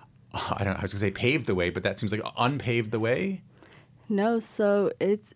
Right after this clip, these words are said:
Speaker 2: it's in Portland and in Albina that we are creating the model. So in Lower Albina, we're looking at ninety-four acres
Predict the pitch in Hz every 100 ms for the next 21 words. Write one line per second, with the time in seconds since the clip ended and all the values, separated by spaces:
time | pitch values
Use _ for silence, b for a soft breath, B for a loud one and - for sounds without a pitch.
0 | - - 196 - - 196 220 - 226 214
1 | 196 196 190 - 190 185 - 190 180 180
2 | 180 185 185 170 - 156 185 165 - 196
3 | 185 175 170 170 175 180 170 175 156 165
4 | 101 135 185 - 185 175 - 202 196 196
5 | 196 185 180 180 190 185 180 - B B
6 | - 196 190 190 196 185 180 175 185 196
7 | - 185 180 - 170 185 202 208 214 -